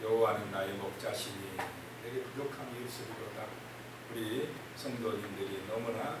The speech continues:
참 잘 알고 있고 또 좋아하는 그런, 음,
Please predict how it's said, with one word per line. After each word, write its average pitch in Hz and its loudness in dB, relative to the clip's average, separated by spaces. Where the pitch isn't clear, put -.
참 - -8
잘 - 0
알고 - 4
있고 113 -4
또 113 -4
좋아하는 117 2
그런, - -4
음, 98 -6